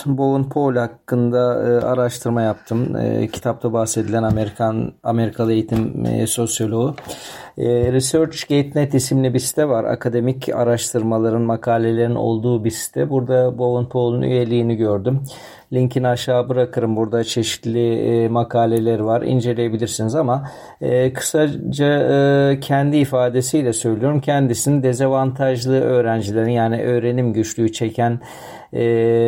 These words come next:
öğrencilerin, e, eğitim ve ya-, yaşamları üzerine, e, olan çalışmalara adamış, e, kısaca kendisi. E, zaten makaleleri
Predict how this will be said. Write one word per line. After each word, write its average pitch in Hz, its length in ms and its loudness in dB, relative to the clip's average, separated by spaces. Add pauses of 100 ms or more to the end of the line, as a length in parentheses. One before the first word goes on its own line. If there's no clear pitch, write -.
(760)
öğrencilerin, 127 960 2
e, 135 560 2 (760)
eğitim 147 640 2
ve 151 200 4
ya-, 139 580 2
yaşamları 139 1900 2
üzerine, 127 760 2 (280)
e, 127 60 0 (560)
olan 131 380 0
çalışmalara 127 680 0
adamış, 110 500 -2
e, 113 240 -2
kısaca 110 460 -4
kendisi. 110 640 0 (640)
E, 123 680 2
zaten 135 400 0
makaleleri 127 960 2